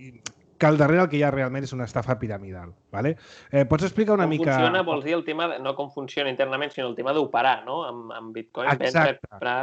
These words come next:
Speaker 2: tot això.
Speaker 1: Perquè són com una mena de monedes que tu no pots acabar tocant, que inverteixen ells, que teòricament tu tens la disponibilitat al vespre, però no sabem si és veritat. Bueno, tota una sèrie d'històries i de paranoies que s'emparen amb, amb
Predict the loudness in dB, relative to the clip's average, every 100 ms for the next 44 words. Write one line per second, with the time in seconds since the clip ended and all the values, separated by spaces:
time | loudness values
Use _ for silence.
0 | -4 -12 -20 -4 -4 -2 -2 0 2 2
1 | 2 0 -2 0 2 4 4 2 0 -4
2 | -2 -2 -4 0 2 2 0 4 6 6
3 | 2 0 -2 -4 -6 -4 -2 -2 -4 -4
4 | -4 -4 -4 -4 -4 -2 0 -2 -2 -2
5 | 0 0 2 4 4 4 2 4 4 4
6 | 0 -2 -4 -4 -4 -4 -4 -2 -2 0
7 | 2 4 4 4 0 0 4 6 6 6
8 | 6 4 2 2 4 2 2 2 4 2
9 | 2 -2 -4 -2 2 2 2 -2 -6 -12
10 | -18 -12 -6 -4 -4 -8